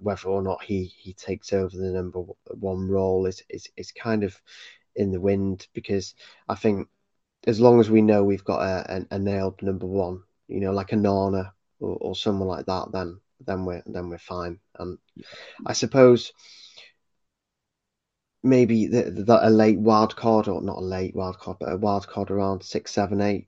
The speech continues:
would also give us time to, to see, um, who, who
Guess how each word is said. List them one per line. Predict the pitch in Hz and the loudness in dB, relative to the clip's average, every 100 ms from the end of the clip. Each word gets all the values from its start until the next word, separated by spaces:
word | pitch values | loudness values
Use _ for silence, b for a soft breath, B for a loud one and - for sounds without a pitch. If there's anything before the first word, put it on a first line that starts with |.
| - | -6
would | 107 | 2
also | 110 98 110 104 | 4 4 0 -2
give | 110 101 | -2 -4
us | 98 | -6
time | - 110 107 101 | -8 -4 -2 -4
to, | - 110 104 - - | -6 -8 -8 -10 -14
to | - | -12
see, | 98 - 107 104 - b b b b b _ _ - | -6 0 0 0 -8 b b b b b _ _ -8
um, | 98 95 | -8 -8
who, | 98 101 101 87 98 | -10 -6 -6 -6 -2
who | 107 101 101 | 0 0 -4